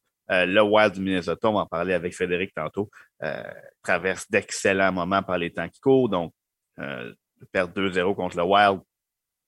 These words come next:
c'est pas nécessairement quelque chose de, de, de, de, d'inattendu. Ce qui est fatigant, c'est que là, les, dans le, le point commun entre les deux matchs, comme tu dis, c'est que c'était Carey Price qui était là. Pour ce qui est de la nervosité, ben,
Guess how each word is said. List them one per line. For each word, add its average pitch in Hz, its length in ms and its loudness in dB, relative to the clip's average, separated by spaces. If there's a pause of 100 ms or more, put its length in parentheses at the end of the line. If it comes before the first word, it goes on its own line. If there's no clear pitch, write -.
(200)
c'est 113 100 -8
pas 123 120 0
nécessairement 104 380 -2
quelque - 180 -8
chose 101 260 -2
de, 82 60 -14 (120)
de, - 160 -18
de, - 100 -20 (240)
de, 67 60 -20 (1400)
d'inattendu. 113 1300 0
Ce - 120 -12
qui 98 180 -2
est 90 40 -6
fatigant, 113 480 0
c'est 95 160 -6
que - 120 -4
là, 95 100 0
les, 95 160 0
dans 95 240 2
le, 90 100 2
le 87 120 0
point 101 220 0
commun 101 240 0
entre 95 120 -4
les 95 60 -2
deux 87 100 -2
matchs, 95 220 -2
comme 85 120 -6
tu - 120 -20
dis, 101 100 -10
c'est - 140 -10
que - 60 -20
c'était 98 220 -6
Carey 90 280 0
Price 95 260 0
qui - 80 -6
était 82 180 -4
là. 139 200 4 (140)
Pour 127 120 -2
ce - 60 -10
qui - 80 2
est - 20 4
de 180 40 -6
la 151 100 4
nervosité, 120 680 0
ben, 104 160 0